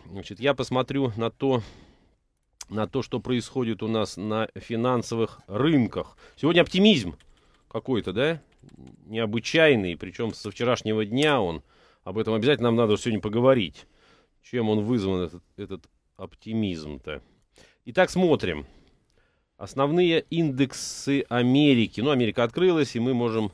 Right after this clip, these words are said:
наблюдать. Оптимизм продолжается. Чуть больше полпроцента Dow Jones. А, примерно так же S and P пятисотый. Наши сегодня радостно. Р Т С два процента, М М В Б почти полтора.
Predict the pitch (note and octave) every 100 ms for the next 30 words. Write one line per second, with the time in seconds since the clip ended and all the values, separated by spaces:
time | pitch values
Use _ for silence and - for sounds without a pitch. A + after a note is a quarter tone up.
0 | - G#2 G2+ A2+ A2+ A2+ G#2 F2+ F#2 -
1 | B2+ A#2 A2+ A#2 B2+ C#3+ C#3 G2+ E2 -
2 | F2 E2 E2 - B2 G#2 B2 G2+ B2+ A#2
3 | A#2+ - A2 A2 A2 G#2+ G#2 C#3 E3+ F3
4 | - _ _ _ _ _ _ _ G2+ G#2+
5 | A2 G#2+ G#2 G#2 G2+ C3 D3+ C#3+ B2+ -
6 | A2 A2 A2 B2 G#2 G#2+ G2+ A#2 - D#3+
7 | D#3+ B2+ C#3 B2+ B2 A#2+ C3+ A#2 A#2+ -
8 | A2+ G#2+ G#2+ G#2+ B2 G#2 F#2+ G#2 F#2+ G2
9 | A#2+ G#2 G#2 C#3+ C3+ B2 - B2 A2+ F#2
10 | G#2+ G#2+ G#2 G2 G#2 G2 G#2 - G#2+ -
11 | - G2+ G#2 F#2+ A2 G#2+ A#2+ D3 C3+